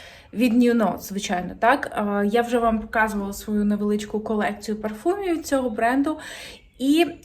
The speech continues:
чесно кажучи, цей парфум мене трошки розчарував, оскільки, ем, я очікувала все ж таки дійсно такий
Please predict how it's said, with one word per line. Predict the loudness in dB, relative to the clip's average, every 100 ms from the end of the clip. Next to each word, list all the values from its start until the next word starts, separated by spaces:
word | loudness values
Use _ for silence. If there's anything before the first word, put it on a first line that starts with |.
| _ -4
чесно | 2 2 2 -2
кажучи, | 4 6 6 0 -4 -4 -4
цей | -6 -4 0 2
парфум | 2 0 4 6
мене | 6 4 -2
трошки | 2 4 4 2 -2
розчарував, | 0 0 -2 -2 0 2 2 2 -2 -14 -14 -12 -2
оскільки, | -2 -2 -2 -2 -2 -2 2 4 4 2 0 -4 -18 -6
ем, | 0 2 4 4 2 0 -4 -18 -20 -2 6
я | 8 8
очікувала | 4 0 4 4 4
все | 0 0 4 6 4
ж | -2
таки | -4 -2
дійсно | -2 0 2 0 2 4 4
такий | 2 -2 0 0 0 -8